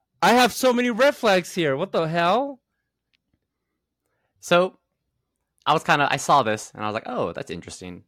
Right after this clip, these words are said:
Speaker 2: I wonder what it is about being a Joe Rogan fan that, uh, makes that a red flag for dating." So I wanna, I, I wanted to explore that further. So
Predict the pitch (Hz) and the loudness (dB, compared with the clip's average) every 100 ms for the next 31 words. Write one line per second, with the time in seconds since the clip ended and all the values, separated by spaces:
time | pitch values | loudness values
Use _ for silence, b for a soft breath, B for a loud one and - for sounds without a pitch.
0 | _ 110 131 147 117 104 90 87 85 76 | _ -10 -6 -4 -4 -4 -6 -6 -8 -12
1 | 73 - _ _ _ _ _ 82 78 76 | -12 -14 _ _ _ _ _ -16 -16 -14
2 | 73 73 71 76 73 _ _ 73 73 71 | -14 -14 -14 -18 -20 _ _ -18 -16 -20
3 | 73 _ _ _ _ _ _ _ _ _ | -20 _ _ _ _ _ _ _ _ _
4 | _ _ 76 76 _ 76 73 76 - - | _ _ -14 -14 _ -12 -12 -12 -16 -20
5 | _ _ _ _ _ _ _ _ _ - | _ _ _ _ _ _ _ _ _ -10
6 | 104 - - _ 92 85 82 80 _ 76 | -10 -10 -20 _ -10 -8 -10 -12 _ -14
7 | 78 _ 73 78 80 - 90 _ 92 107 | -14 _ -18 -14 -14 -18 -20 _ -10 -10
8 | 107 104 123 120 147 139 135 - - 98 | -4 -4 -2 -2 -4 -4 -8 -8 -8 -6
9 | 90 80 _ - - 62 _ _ _ _ | -4 -8 _ -16 -16 -18 _ _ _ _
10 | _ _ _ _ _ _ _ _ _ _ | _ _ _ _ _ _ _ _ _ _
11 | _ _ _ - 139 147 | _ _ _ -6 -4 -4